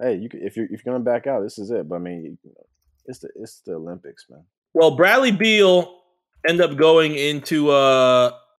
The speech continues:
Speaker 2: health and safety protocols within the past few days. Kevin Love, after he got barred up all of last week, said, "You know what? I'ma just, uh, sit this one out." And Kevin Love is now out. Um, Zach LaVine yesterday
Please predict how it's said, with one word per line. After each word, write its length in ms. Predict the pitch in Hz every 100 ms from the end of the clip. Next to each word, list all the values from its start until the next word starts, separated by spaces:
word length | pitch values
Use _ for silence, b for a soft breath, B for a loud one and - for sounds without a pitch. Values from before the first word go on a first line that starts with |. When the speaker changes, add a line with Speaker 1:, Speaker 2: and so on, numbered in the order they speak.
| _
Speaker 2:
health 220 | - 180 180
and 120 | 170
safety 340 | 185 170 165
protocols 840 | 139 160 156 - 139 127 120 120 120
within 220 | 113 123
the 60 | 113
past 420 | 135 123 120 -
few 180 | 123 117
days. 480 | 107 104 110 123
Kevin 440 | - 180 185 202 180
Love, 680 | 175 175 170 165 165 - - _ _ -
after 400 | 135 147 151 151
he 160 | 143 196
got 320 | 151 131 120
barred 320 | 135 135 135
up 180 | 131 123
all 280 | 123 131 135
of 100 | 120
last 320 | 123 120 117
week, 220 | 123 120
said, 160 | 117 147
"You 60 | 180
know 100 | 262
what? 340 | 247 - - B B B B B B 349
I'ma 140 | 269
just, 240 | 120 80
uh, 240 | 113 82 80
sit 220 | - 117
this 100 | 98
one 160 | 92 73
out." 220 | - -
And 360 | 143 143 143 135
Kevin 240 | 185 190
Love 240 | 180 175 160
is 140 | 135
now 200 | 135 127
out. 460 | 117 110 113 - - - _
Um, 580 | 143 139 143 147 147 143 131
Zach 300 | 147 180 208
LaVine 640 | 180 165 247 226 117 - - _
yesterday 840 | 120 143 139 151 135 127 123 117